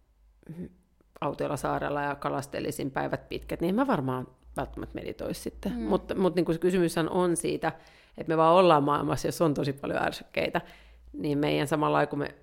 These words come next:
Speaker 1: me ei liikuta tarpeeksi, kun me istutaan, niin me mennään salille, niin mä tykkään siitä, että you're, niinku,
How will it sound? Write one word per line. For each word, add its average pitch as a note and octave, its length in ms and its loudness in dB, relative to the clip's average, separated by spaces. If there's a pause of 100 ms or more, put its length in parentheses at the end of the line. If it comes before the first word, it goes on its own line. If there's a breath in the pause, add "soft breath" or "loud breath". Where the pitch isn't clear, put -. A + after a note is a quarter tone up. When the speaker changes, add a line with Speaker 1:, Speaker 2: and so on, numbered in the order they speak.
(120)
Speaker 1:
me D#3 260 -8
ei D3 120 -2
liikuta D3 300 0
tarpeeksi, D3 500 -6
kun - 60 -6
me C#3+ 80 0
istutaan, C#3+ 380 -6
niin C#3+ 60 -4
me C#3 60 -2
mennään C#3 280 -4
salille, D3 420 0 (1000 soft breath)
niin - 60 -12
mä - 40 -8
tykkään - 360 -6
siitä, C#3+ 220 -4
että C3+ 120 -4
you're, C3+ 500 -4 (200)
niinku, C#3 440 -8